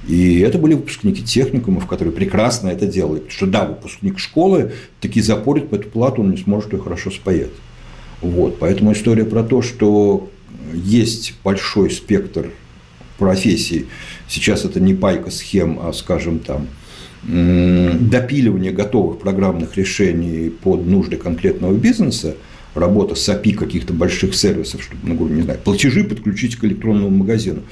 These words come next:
Слушай, для этого правда не надо шесть лет учиться программированию в Бауманке или, э, на факультете компьютерных наук в Вышке. Совсем.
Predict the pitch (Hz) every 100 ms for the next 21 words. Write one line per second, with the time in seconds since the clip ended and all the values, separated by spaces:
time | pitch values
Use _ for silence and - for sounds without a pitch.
0 | - - - - 82 185 185 - 87 104
1 | 123 101 87 82 98 82 85 - 90 -
2 | 78 80 - - 73 80 82 85 85 76
3 | 80 85 110 117 90 - - - - -
4 | - - 78 92 95 87 82 82 80 82
5 | 80 78 78 78 76 76 76 78 73 -
6 | 85 95 95 85 82 82 80 78 76 76
7 | 73 73 71 - 71 - 98 - - -
8 | -